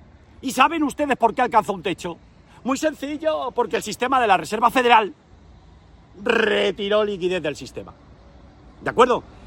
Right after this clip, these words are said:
Pero ese Nasdaq cien que hizo un techo en cuatro mil trescientos, me parece recordar, ¿en qué nivel está ahora? ¿Qué hubiera pasado si hubiéramos mantenido? Ven ustedes que hubiera dado igual. Pero la conclusión a la que yo quiero llegar a ustedes aquí es la siguiente.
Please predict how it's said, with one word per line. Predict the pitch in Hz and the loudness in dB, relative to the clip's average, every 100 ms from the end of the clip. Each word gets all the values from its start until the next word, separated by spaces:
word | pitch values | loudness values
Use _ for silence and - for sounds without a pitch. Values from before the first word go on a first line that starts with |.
| - | -12
Pero | - 160 | -2 0
ese | 202 233 | 4 4
Nasdaq | 247 240 202 | 4 6 2
cien | - 240 269 269 208 | 2 2 4 4 0
que | 226 | -2
hizo | 240 | -2
un | 233 | -2
techo | 202 247 240 | 0 0 -2
en | 214 | -2
cuatro | 214 196 | -2 -2
mil | 220 | -4
trescientos, | 226 190 220 247 226 170 | -4 -6 0 0 0 -4
me | 190 | -4
parece | 180 196 214 | -4 -2 -4
recordar, | 170 185 196 208 - - - | -4 -4 -2 -2 -6 -20 -12
¿en | 196 170 | -10 0
qué | 254 | 2
nivel | 233 214 185 | 4 2 0
está | - 156 | 2 2
ahora? | 123 101 - - _ _ - | 2 -4 -14 -20 _ _ -2
¿Qué | 285 | 2
hubiera | 247 | 2
pasado | 208 - 226 202 | 2 2 2 2
si | 190 | -2
hubiéramos | 190 175 | -2 -2
mantenido? | 170 151 139 113 101 _ _ _ _ _ _ | -4 -6 -10 -14 -16 _ _ _ _ _ _
Ven | 220 247 | -2 -2
ustedes | 240 220 208 | -2 -2 -2
que | 202 | -2
hubiera | 185 170 | 2 2
dado | 160 143 | 2 -2
igual. | 107 95 - _ _ _ _ _ - - | -8 -12 -14 _ _ _ _ _ -10 -2
Pero | 180 | 2
la | 175 | 2
conclusión | 170 165 175 - | 2 -4 -2 2
a | |
la | 180 | 2
que | 180 | 0
yo | 202 | 0
quiero | 208 | 0
llegar | 190 185 | 0 -2
a | 160 | -4
ustedes | - 208 180 | -4 -6 -4
aquí | 151 220 | -6 -4
es | 220 | -2
la | 175 | -2
siguiente. | 160 131 110 101 | -4 -8 -10 -12